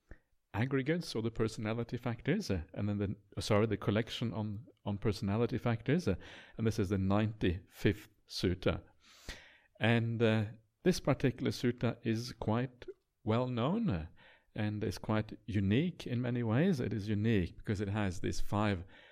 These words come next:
similes, uh, for how to regard, how to look at these five personality factors. Uh,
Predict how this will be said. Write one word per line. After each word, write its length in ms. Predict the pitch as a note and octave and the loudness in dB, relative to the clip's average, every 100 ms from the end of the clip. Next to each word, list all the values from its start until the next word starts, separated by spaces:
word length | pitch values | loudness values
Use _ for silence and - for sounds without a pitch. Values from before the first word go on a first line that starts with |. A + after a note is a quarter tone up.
| _ | _
similes, 760 | - - B2+ C3+ A2 E2+ D#2 - | 8 12 12 10 4 2 0 -4
uh, 160 | F#2 D#2+ - - | -4 -6 -16 -12
for 380 | - A2 G2 F2 - _ | 2 4 6 4 -4 _
how 300 | - A2 G2 F#2 | 0 2 2 0
to 180 | G#2+ G2 - | -4 -4 -6
regard, 480 | G#2+ G2 G#2 G2 E2+ | -4 0 2 2 2
how 140 | G2 | 0
to 140 | F2+ F#2+ | 0 -2
look 240 | G2 - | -2 -2
at 200 | G2 F#2 | -2 0
these 220 | G2 E2+ | 0 -2
five 360 | - G#2 F2+ - | 0 0 0 2
personality 640 | G2+ - F#2 F2+ F#2 G#2 | 0 2 0 0 -2 -4
factors. 560 | F2+ G2 - F#2+ F2 | -4 -4 -4 -6 -6
Uh, 80 | - | -6